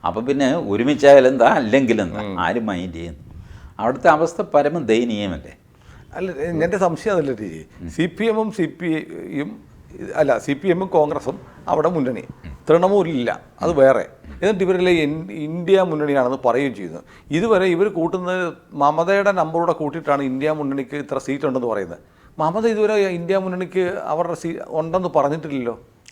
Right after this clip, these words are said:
Speaker 1: അല്ല, മമത പറഞ്ഞാലും പറഞ്ഞില്ലെങ്കിലും ഇതിപ്പോൾ ഈ ടി വി ഡിബേറ്റിൽ മാത്രം നിൽക്കുന്നൊരു സാധനമല്ലേ ഇന്ത്യ
Speaker 2: ഉം.
Speaker 1: മുന്നണി,
Speaker 2: ഉം.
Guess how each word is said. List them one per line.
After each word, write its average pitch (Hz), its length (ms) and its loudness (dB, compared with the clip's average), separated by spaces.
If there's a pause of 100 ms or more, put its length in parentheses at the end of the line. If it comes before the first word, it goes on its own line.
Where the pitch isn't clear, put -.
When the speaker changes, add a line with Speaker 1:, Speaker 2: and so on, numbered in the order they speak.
Speaker 1:
അല്ല, 139 240 0 (120)
മമത 110 340 -2
പറഞ്ഞാലും 135 560 -2
പറഞ്ഞില്ലെങ്കിലും 117 840 0 (420)
ഇതിപ്പോൾ 120 320 -4
ഈ 131 380 0 (120)
ടി 120 140 -2
വി 139 160 0
ഡിബേറ്റിൽ 131 460 -2
മാത്രം 117 440 -4
നിൽക്കുന്നൊരു 110 400 -6
സാധനമല്ലേ 90 560 -6
ഇന്ത്യ 80 300 -8
Speaker 2:
ഉം. 80 60 -10
Speaker 1:
മുന്നണി, 78 360 -12
Speaker 2:
ഉം. - 220 -16